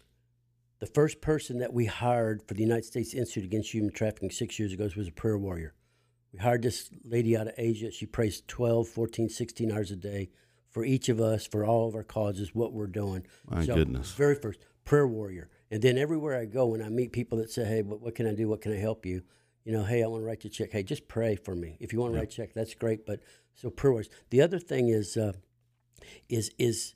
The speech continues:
Speaker 1: is I've learned a lot, and there's a lot of people out there listening that know people that are depressed or sad.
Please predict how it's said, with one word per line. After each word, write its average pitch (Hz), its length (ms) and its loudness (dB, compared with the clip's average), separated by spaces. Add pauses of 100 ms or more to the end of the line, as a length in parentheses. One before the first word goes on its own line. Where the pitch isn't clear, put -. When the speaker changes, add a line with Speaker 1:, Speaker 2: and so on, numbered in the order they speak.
(120)
Speaker 1:
is 110 180 -2
I've 113 200 2
learned 165 240 4
a 147 40 -2
lot, 127 300 -2
and 117 140 2
there's 127 140 6
a 120 60 -4
lot 147 200 2
of - 80 -10
people 170 240 0
out 147 100 2
there 127 140 0
listening 127 360 4
that 110 120 -2
know 117 160 0
people 113 320 0
that 110 120 4
are 95 120 -2
depressed 113 600 -2
or 87 60 -4
sad. 110 540 0